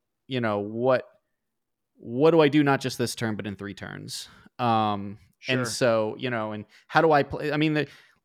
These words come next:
Speaker 1: like, I don't have a fully blinged out deck, as you probably know, <laughs> right? I,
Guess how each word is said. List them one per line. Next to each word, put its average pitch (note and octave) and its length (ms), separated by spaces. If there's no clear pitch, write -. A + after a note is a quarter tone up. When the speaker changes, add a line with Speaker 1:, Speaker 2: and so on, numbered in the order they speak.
Speaker 1:
like, D3 300
I D#3+ 220
don't D#3+ 340
have C#3 420
a A#2+ 60
fully C#3+ 300
blinged B2+ 320
out A2+ 180
deck, B2 320
as A#2 260
you A2 180
probably A#2 440
know, G#2+ 460
<laughs> - 340
right? B2 400
I, B2+ 100